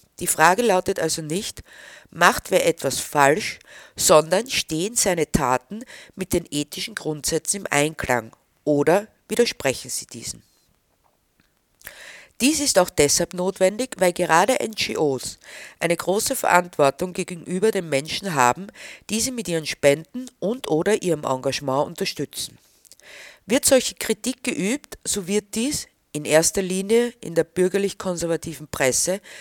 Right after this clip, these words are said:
gern als Schlammschlacht bezeichnet oder gar als Krieg.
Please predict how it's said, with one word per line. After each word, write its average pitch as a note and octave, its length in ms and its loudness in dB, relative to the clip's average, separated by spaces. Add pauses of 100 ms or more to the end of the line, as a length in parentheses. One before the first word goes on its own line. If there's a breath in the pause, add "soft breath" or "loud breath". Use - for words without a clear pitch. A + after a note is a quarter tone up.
(320 loud breath)
gern E3+ 220 8
als G#3 180 2
Schlammschlacht D3 760 0
bezeichnet - 720 -2 (220)
oder D3+ 240 2
gar B2+ 240 4
als - 240 0
Krieg. - 460 -12